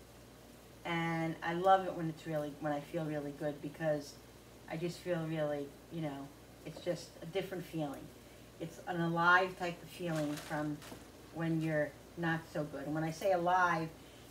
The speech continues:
you know, with, with when you have, when you suffer from depression and anxiety, it affects your life in every way. You know, things that, like, just going out of the house, you know, getting sun, going out of the house,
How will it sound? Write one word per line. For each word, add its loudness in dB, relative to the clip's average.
you 2
know, 2
with, -2
with 4
when 0
you 0
have, 4
when -4
you -2
suffer 0
from -6
depression 0
and 2
anxiety, 4
it -4
affects 2
your 2
life 2
in -2
every 0
way. 0
You -2
know, 4
things 0
that, 4
like, 0
just -2
going 6
out 2
of 0
the 0
house, -2
you -2
know, 2
getting 2
sun, 0
going 0
out 2
of 0
the -6
house, -2